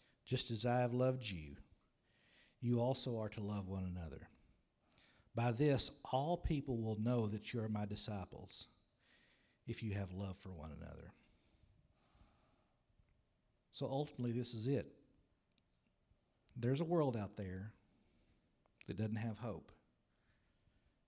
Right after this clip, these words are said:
And they might just see how we practice community together and how we're different. And they might ask you why you're different or why we're different.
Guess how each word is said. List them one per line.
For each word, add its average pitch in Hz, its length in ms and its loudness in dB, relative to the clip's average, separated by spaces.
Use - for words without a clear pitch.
And 110 100 0
they 120 120 2
might 123 280 0
just - 400 -6
see 127 220 -2
how 113 240 -2
we 113 540 -2
practice 117 400 -4
community 123 420 0
together 107 640 0
and 104 80 -8
how 120 200 0
we're 117 160 -2
different. 104 500 -6
And 110 120 -4
they 123 100 2
might 127 240 2
ask 135 400 -2
you 101 300 -6
why 127 200 -2
you're 104 220 -4
different 85 420 -10
or 104 120 -10
why 117 180 -2
we're 107 160 -4
different. 87 480 -10